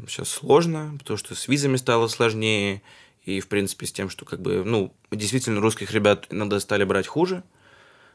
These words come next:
в топовые магистратуры. Там английский точно. Я просто знаю ребят, которым было, которых вот сейчас отказали,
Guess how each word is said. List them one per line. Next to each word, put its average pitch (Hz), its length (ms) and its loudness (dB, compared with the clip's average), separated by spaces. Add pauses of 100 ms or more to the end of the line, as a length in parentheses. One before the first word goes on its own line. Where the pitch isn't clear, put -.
(140)
в - 120 -14
топовые 104 360 -2
магистратуры. 98 800 -4 (520)
Там 92 140 -6
английский 92 440 -8
точно. - 320 -10
Я - 120 -8
просто - 280 -4
знаю 95 220 -2
ребят, 92 240 -2
которым 95 600 -8
было, - 680 -4
которых - 320 -2
вот - 120 -12
сейчас - 240 -2
отказали, 101 880 4